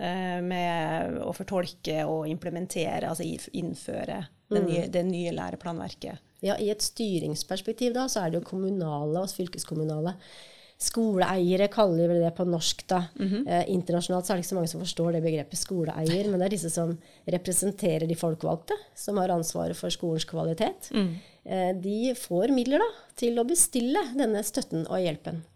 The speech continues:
Speaker 2: Og har et tolkningsrom der, og ikke sant, hva er det skolen i vår kommune eller vår fylkeskommune trenger? Og dette tolkningsrommet har endt opp med at vi trenger flere aktører som kan være bindeleddet. Så når vi skriver mellomledere i den rapporten, så mener vi også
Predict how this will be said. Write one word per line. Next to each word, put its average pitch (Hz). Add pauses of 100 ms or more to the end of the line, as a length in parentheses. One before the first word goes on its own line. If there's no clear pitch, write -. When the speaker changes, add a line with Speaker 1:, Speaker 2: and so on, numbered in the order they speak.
(400)
Speaker 2:
Og 220 (220)
har 208
et 285
tolkningsrom 214
der, 202
og 247
ikke -
sant, 269
hva 180 (180)
er 170
det 208
skolen 180
i 208
vår 175
kommune 180
eller 185
vår 170
fylkeskommune 175
trenger? 202 (720)
Og 185
dette 214 (100)
tolkningsrommet 180
har 202
endt 220
opp -
med 196
at 190
vi 208
trenger 208
flere 180
aktører 160
som 180
kan 208
være 185
bindeleddet. 170 (420)
Så 208
når 220
vi 196
skriver 202
mellomledere 170
i 202
den 175
rapporten, 190
så 233
mener 196
vi 202
også 165